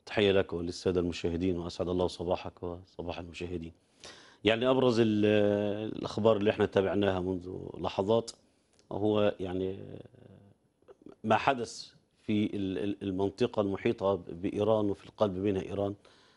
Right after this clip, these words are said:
لأن أضرار ال-، أو تداعيات وتوابع الزلزال، يعني، كان لها صدى في ال-، ال-، الإمارات وفي باكستان،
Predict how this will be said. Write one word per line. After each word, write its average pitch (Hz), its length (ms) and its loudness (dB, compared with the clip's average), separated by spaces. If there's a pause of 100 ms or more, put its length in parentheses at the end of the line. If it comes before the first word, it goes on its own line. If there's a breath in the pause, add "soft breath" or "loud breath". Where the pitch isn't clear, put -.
(120 soft breath)
لأن 98 180 4
أضرار 120 580 4
ال-، 101 360 -2
أو 98 180 -2
تداعيات 104 640 4
وتوابع 107 520 4
الزلزال، 98 560 0 (460 soft breath)
يعني، 95 340 2
كان 113 240 2
لها 123 180 6
صدى 120 380 2
في 117 380 0
ال-، 101 460 -4
ال-، 101 480 -6
الإمارات 107 720 2
وفي 104 160 -6
باكستان، 110 580 0